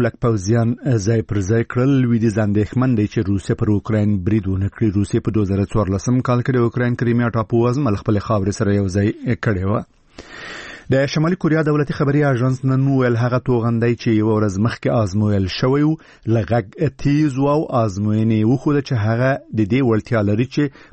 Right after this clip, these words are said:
پورته یا ښکته شي او نور مانورونه ترسره کړي. دا د شمالي کوریا لخوا د هایپرسونیک یا له غږ تیزو توغندیو دوهمه ازموینه وه چې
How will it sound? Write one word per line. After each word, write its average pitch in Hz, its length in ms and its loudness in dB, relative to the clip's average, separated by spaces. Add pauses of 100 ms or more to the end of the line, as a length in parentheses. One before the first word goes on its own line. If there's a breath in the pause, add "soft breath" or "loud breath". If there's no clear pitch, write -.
(120)
پورته 151 360 0
یا 113 220 0
ښکته 143 380 -4
شي 160 160 0
او 143 100 2
نور 123 300 2
مانورونه 101 640 0
ترسره 104 440 -2
کړي. 127 320 0 (800 loud breath)
دا 120 100 2
د 117 60 2
شمالي 123 300 0
کوریا 120 280 0
لخوا 117 300 0 (240)
د 110 200 2 (140)
هایپرسونیک 135 760 0
یا 120 120 2
له 110 140 2
غږ 101 200 0 (100)
تیزو 143 320 0
توغندیو 131 560 2
دوهمه 110 460 2
ازموینه 110 520 0
وه 135 80 0
چې 131 160 -2